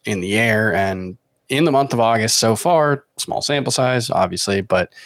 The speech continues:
he does have his highest launch angle of the season, only eight degrees, still below where it was last season. He, he's not elevating the ball like he did a year ago, but I don't know. He's hit the ball consistently hard all season. The underlying numbers have mostly been excellent with the exception of a bad May. So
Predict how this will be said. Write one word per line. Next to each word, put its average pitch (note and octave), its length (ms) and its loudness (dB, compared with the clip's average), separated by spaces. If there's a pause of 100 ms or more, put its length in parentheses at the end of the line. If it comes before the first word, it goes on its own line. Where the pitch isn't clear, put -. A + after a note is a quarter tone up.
(200)
he - 140 -20
does B2+ 140 2
have C#3 120 0
his B2+ 80 0
highest C3 300 0
launch A#2+ 240 2
angle A#2 240 2
of G#2+ 80 0
the G#2+ 60 -6
season, D#3+ 580 2 (360)
only C#3+ 220 2
eight C#3+ 120 0
degrees, B2 420 2
still - 260 2
below A#2 260 2
where A2+ 160 4
it A2 40 2
was G#2+ 180 2
last G2 300 0
season. G2 300 -4
He, F#2 260 -12
he's G2 200 -12
not A2 260 0
elevating A2 380 2
the G#2 60 -2
ball G2+ 180 4
like G2+ 140 2
he - 100 -12
did F#2+ 260 -2
a F#2+ 60 -8
year D3 280 2
ago, C3 260 2
but G#2+ 460 0 (720)
I - 60 0
don't C#3+ 100 0
know. G#2+ 140 0
He's C3+ 340 0 (100)
hit C#3+ 220 -2
the A#2+ 40 0
ball A2 240 4
consistently A2 540 -2
hard G#2+ 280 2
all G2+ 120 4
season. A2+ 460 0
The G#2+ 100 0
underlying A2 380 2
numbers G#2 320 0
have G#2 160 0
mostly C3 540 2
been A2 220 -2
excellent A2+ 580 0
with G#2 100 -8
the G#2 100 0
exception G2+ 540 0
of G2 120 0
a G2 60 0
bad F#2+ 380 2
May. F#2+ 480 0
So F#2+ 460 0